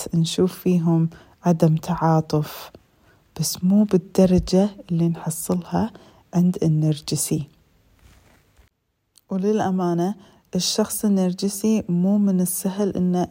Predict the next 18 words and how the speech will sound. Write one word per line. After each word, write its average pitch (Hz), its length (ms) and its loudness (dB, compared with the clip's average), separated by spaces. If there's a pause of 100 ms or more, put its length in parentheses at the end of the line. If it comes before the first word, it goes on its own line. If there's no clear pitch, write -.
إحنا 190 300 -4
نتعرف 180 680 -2
عليه، 165 260 -2 (480)
وايد 240 240 6
صعب 208 320 2 (100)
إن 175 160 4
من 180 180 2
بعيد 190 320 2
لبعيد 175 580 0 (100)
نتعرف 175 640 0
على 156 160 0
الشخصية 156 580 -4
النرجسية. 147 800 -6 (920)
أم، 160 720 2 (680)
يعني 160 580 0 (880)
أغلب 196 400 6
الحالات، 151 640 -2 (840)
أم، 160 540 0